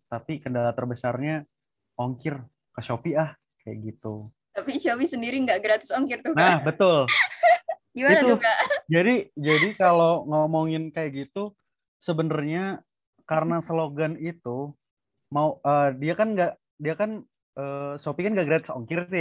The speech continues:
Speaker 1: ya. Kalau kita iniin, entah banyak harus klaim voucher lah, harus inilah, harus itulah,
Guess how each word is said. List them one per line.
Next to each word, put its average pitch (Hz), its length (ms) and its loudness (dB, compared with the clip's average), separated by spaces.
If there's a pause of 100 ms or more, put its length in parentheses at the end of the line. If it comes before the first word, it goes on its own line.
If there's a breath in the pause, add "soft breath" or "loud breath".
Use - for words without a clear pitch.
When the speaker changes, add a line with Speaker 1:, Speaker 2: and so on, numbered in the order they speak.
Speaker 1:
ya. - 20 -8 (480)
Kalau 135 220 -2
kita 131 480 0
iniin, 135 420 -8 (320)
entah 120 220 -4
banyak 120 360 -2 (380)
harus 110 320 -6
klaim 110 240 -8
voucher 160 400 -4
lah, 165 320 -2
harus 117 240 -4
inilah, 156 320 -2
harus 123 200 -6
itulah, 160 520 -6